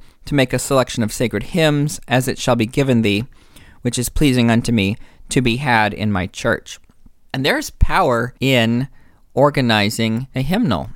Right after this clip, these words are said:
And, and we shouldn't underestimate the compilation of hymns as an influential and authorita-, authoritative, uh, act.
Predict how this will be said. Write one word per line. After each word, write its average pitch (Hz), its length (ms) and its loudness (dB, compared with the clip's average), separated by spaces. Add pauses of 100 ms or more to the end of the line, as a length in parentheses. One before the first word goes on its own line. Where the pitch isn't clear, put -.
And, 131 300 0
and 104 320 -6
we 190 80 4
shouldn't 196 260 0
underestimate 151 760 2
the - 60 -2
compilation 131 600 2
of 117 80 2
hymns 123 480 2
as 131 280 -2
an 120 100 0
influential 131 800 2
and 117 160 2
authorita-, 139 1000 0 (120)
authoritative, 120 1080 2
uh, 107 640 0 (480)
act. - 500 -6